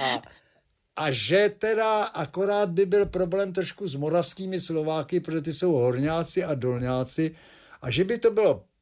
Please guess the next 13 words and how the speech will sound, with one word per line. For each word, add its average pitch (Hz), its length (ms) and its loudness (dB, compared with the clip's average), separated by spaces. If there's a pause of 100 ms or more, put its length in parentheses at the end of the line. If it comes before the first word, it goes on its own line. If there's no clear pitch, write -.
(100)
půl 117 260 -2
kantony 143 840 -2 (420)
a 117 80 -8
horňáci 180 600 4
by 196 100 2
měli 196 240 4
horní 151 440 2
komoru 190 420 2
parlamentu 170 800 -2
a - 20 2
dolňáci 151 580 0
dolní 151 400 0
komoru. 127 420 -2